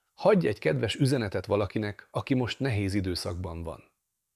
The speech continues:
Az agyunk érdekes szerkezet. Amikor adunk, az automatikusan bőségérzetet indít el. Nem hiányt.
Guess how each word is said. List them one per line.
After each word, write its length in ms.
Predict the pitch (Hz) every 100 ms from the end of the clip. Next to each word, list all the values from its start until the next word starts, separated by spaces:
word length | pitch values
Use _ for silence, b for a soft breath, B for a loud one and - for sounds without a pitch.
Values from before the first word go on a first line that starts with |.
| _ _ _ _
Az 160 | - 107
agyunk 340 | 160 170 139
érdekes 800 | 131 120 98 - 98 - - _ _ -
szerkezet. 800 | - 92 90 110 95 - - _ _ _ _ _
Amikor 360 | - 127 120 101
adunk, 360 | 117 170 170 - B B B
az 300 | 110 - _
automatikusan 920 | - 190 156 123 120 110 110 - 104
bőségérzetet 880 | 98 139 - 113 98 104 98 92 95
indít 360 | 101 92 90 -
el. 280 | - - _ _ _ _ _ _
Nem 160 | - -
hiányt. 580 | 104 95 85 101 -